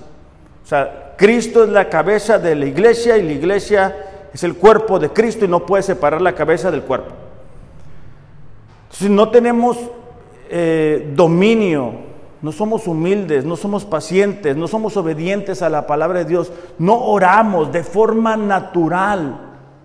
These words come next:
probablemente es que no hemos nacido de nuevo.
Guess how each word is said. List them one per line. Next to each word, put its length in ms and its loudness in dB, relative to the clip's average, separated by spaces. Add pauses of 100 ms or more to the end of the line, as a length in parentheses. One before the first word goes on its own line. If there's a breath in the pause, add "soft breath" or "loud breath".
(1300)
probablemente 840 0
es 80 -6
que 140 -4
no 200 -4
hemos 280 -4
nacido 460 -8
de 120 -8
nuevo. 300 -10